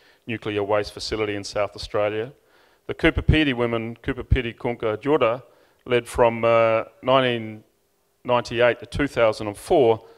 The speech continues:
the successful Irati Wanti campaign against the proposed waste site. The state-run government then enacted legislation to prevent future development of a dump.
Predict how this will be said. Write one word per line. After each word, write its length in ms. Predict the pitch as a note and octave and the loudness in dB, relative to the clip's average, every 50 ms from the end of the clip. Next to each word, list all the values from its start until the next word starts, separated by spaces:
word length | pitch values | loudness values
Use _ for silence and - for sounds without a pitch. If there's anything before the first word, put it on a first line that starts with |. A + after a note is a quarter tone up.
| _ _ _ _ _ _ | _ _ _ _ _ _
the 260 | - A#2 A2+ G#2+ - - - | 0 0 2 0 -2 -4 -8
successful 960 | - - C#3 - - - - A3 G3+ D3+ - - C3 B2 A#2 A2+ A2 - - _ _ _ _ _ _ _ _ _ _ | -10 -8 -8 -8 -6 0 2 2 2 2 0 0 2 2 2 0 -2 -6 -12 _ _ _ _ _ _ _ _ _ _
Irati 420 | C3+ C3 B2 A#2 A2+ - B2 A2+ A2+ | 6 6 8 6 6 4 0 0 4
Wanti 400 | B2 B2+ D3+ C#3+ - - A#2 - | 6 6 6 6 2 -4 -8 -8
campaign 600 | - A#2+ A2 G#2+ G#2+ - - G#2+ G#2+ G#2+ G#2+ G#2+ | -6 -4 -4 -2 0 0 0 0 0 -2 -2 -4
against 360 | G#2 - A#2+ B2 - - - | -4 -4 -4 -4 -4 -6 -8
the 60 | - | -8
proposed 640 | - - A2 - - - A2+ G#2+ G#2+ A2 G#2 - - - _ | -6 -6 -6 -6 -4 -2 0 0 0 -2 -4 -10 -16 -20 _
waste 340 | - A2+ A#2 B2 B2 - - | 0 2 2 2 2 0 -2
site. 320 | - A2 G2+ G2 F#2+ F#2 - _ _ _ _ _ _ _ _ _ _ _ _ _ _ _ - | -2 0 0 0 -2 -6 -10 _ _ _ _ _ _ _ _ _ _ _ _ _ _ _ -8
The 60 | - | -6
state-run 1000 | - - - E3 C#3+ C#3 - - - - _ _ _ - C3 C3 C3 B2 A#2 A2 | -6 0 4 4 6 6 4 0 -8 -20 _ _ _ 0 2 2 4 2 2 6
government 720 | A#2 C3 D3+ D3 C3 B2 A2+ A2 G#2+ A2+ - - - - - _ _ _ _ _ _ _ _ | 8 8 8 8 6 0 -2 -2 -4 -6 -10 -18 -20 -20 -20 _ _ _ _ _ _ _ _
then 220 | A#2 B2+ C#3+ C#3+ | 2 4 4 4
enacted 540 | C3 A#2+ A#2 A#2 A2+ - - - - - G#2+ | 4 2 2 0 0 -2 -2 -4 -4 -2 0
legislation 840 | A#2 A#2+ A#2+ A2+ A2+ G#2+ - - A#2+ A#2+ C3+ C3+ - - G#2 G#2 G2+ | 0 -2 0 -2 -4 -6 -2 2 4 4 4 4 2 -4 -8 -8 -8
to 120 | - - | -10 -6
prevent 400 | - A2+ G#2 G2+ C#3 D#3+ F3+ - | -6 -6 0 2 2 2 2 0
future 400 | - - A#2+ G#2+ - - - G#2+ | -4 -4 -4 -4 -4 -2 -4 -4
development 600 | G2+ G2+ G2 G2 A2 A2 A2 - - A2 G#2+ - - - | -4 -4 -2 0 0 2 2 0 -2 -6 -6 -6 -2 2
of 180 | - A#2 A2 | 4 4 4
a 40 | A#2 | 2
dump. 340 | - - G#2+ G2 F#2 F2+ | 0 0 -2 -2 -2 -4